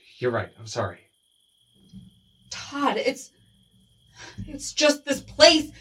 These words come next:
Speaker 2: It's a bad place. Where are you going?
Speaker 1: I can't just wait. I'm gonna find somewhere I can get a damn signal.
Speaker 2: No!
Speaker 1: Hey, give me my phone back!
Speaker 2: No!
Speaker 1: Give it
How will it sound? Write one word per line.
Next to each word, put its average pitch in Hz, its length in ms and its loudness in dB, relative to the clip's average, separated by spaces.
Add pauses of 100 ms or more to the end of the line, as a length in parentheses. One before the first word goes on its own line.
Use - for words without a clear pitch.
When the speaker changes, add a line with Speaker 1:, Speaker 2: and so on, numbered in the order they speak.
(580)
Speaker 2:
It's 262 160 0
a 254 80 2
bad 262 480 8 (320)
place. - 680 2 (2500)
Where 427 180 12
are 523 160 12
you - 120 2
going? 349 440 10 (420)
Speaker 1:
I - 80 -12
can't 254 260 4
just 151 200 -4
wait. 175 480 2
I'm 143 80 -8
gonna 220 120 -2
find 214 260 4
somewhere 196 240 2
I 185 40 4
can 175 100 -2
get 185 120 4
a 156 40 -4
damn 156 320 -2
signal. 120 440 -2 (220)
Speaker 2:
No! 381 640 10 (2250)
Speaker 1:
Hey, 190 480 0
give 269 100 -2
me 370 80 12
my 427 240 6
phone 370 240 8
back! - 300 6 (220)
Speaker 2:
No! 339 680 8
Speaker 1:
Give 277 180 6
it 339 120 4